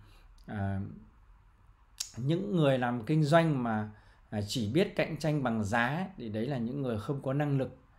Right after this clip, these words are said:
đấy là những người kém cỏi. À, bán hàng thì phải bán bằng cảm xúc,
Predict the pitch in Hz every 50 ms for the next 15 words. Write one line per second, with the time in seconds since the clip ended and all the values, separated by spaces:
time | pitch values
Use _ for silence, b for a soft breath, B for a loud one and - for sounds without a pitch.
0 | b b b b b b b b - 123 123 139 151 135 127 135 156 165 139 123
1 | 113 107 - 117 135 175 180 180 156 113 87 85 87 107 - b b b b b
2 | b b b - - 110 107 - - - 117 135 156 160 165 135 123 120 113 104
3 | 98 98 101 98 95 104 110 139 151 139 127 117 104 - 92 92 90 - - 214
4 | 214 214 214 - -